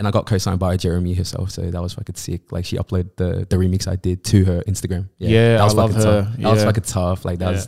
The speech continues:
Speaker 1: I don't know, man. That shit, that shit was so mad. So that happened in that time.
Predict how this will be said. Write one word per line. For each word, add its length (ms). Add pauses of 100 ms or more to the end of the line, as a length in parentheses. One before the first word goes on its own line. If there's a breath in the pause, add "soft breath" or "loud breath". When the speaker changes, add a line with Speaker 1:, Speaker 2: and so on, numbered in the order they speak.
Speaker 1:
I 80
don't 120
know, 80
man. 180
That 100
shit, 160
that 140
shit 80 (120)
was 120
so 120
mad. 220 (240 loud breath)
So 140
that 120
happened 380
in 60
that 180
time. 300